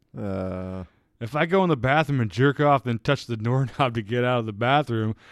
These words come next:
Speaker 2: then my mom touches the doorknob while going into the bathroom and fingers herself, "Can I get her pregnant?" The fear is in the eyes.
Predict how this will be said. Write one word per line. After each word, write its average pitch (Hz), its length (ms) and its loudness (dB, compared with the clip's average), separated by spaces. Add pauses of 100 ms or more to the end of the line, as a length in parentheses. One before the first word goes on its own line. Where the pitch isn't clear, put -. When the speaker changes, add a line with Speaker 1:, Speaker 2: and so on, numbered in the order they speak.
(180)
Speaker 2:
then 139 120 2
my 131 100 4
mom 139 280 2
touches 120 320 -2
the 113 80 -4
doorknob 117 540 2
while 110 160 0
going 120 260 0
into 113 160 -2
the 110 80 -4
bathroom 113 480 -2
and 107 140 -8
fingers 147 360 2
herself, 117 460 -2
"Can 117 140 -6
I 117 80 -2
get 117 160 -4
her 110 80 0
pregnant?" 107 500 -4
The 107 80 -6
fear 131 340 -4
is 117 120 -4
in 117 160 -4
the 120 120 -6
eyes. 113 440 -8